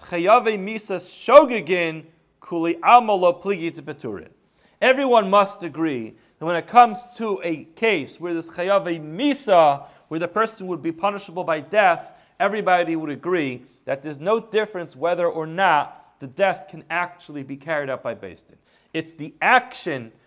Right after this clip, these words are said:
that co-, that is the, what is the action or the commitment of the Aveira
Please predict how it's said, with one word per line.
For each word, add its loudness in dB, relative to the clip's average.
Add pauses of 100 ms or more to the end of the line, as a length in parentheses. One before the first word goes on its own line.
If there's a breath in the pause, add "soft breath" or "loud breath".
(320)
that 2
co-, -2
that -2
is -8
the, -16
what -2
is -12
the -16
action 2
or -2
the -6
commitment -6
of -4
the 0
Aveira 2